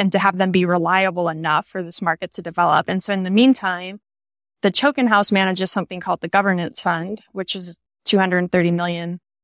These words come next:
O P treasury, basically. And that can essentially be used to bootstrap that market in, in a few different ways. And so one is that you can make grants with it, which is, like, a certain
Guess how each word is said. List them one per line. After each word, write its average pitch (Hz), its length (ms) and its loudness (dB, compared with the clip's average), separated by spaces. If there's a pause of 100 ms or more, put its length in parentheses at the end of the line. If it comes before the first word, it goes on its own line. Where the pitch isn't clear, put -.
(160)
O 185 120 2
P 180 280 0
treasury, 175 480 -2
basically. 190 720 -2 (440)
And 202 540 0 (220)
that 220 320 0
can 262 140 6
essentially 214 580 2
be 190 420 -4
used 190 1040 -2 (340)
to 196 640 4 (1080)
bootstrap 214 640 4
that - 160 2
market - 560 -2
in, 190 160 2
in 196 160 2
a 185 60 2
few 190 180 0
different 180 320 -2
ways. 117 280 0
And 190 100 -2
so 208 140 4
one 220 220 4
is 220 120 2
that 202 120 0
you 190 80 -6
can 240 140 -2
make 226 160 0
grants 180 320 -4
with 185 180 -8
it, 254 200 0
which 190 200 -4
is, 185 100 -10
like, 175 160 -8
a - 80 -6
certain 190 640 -2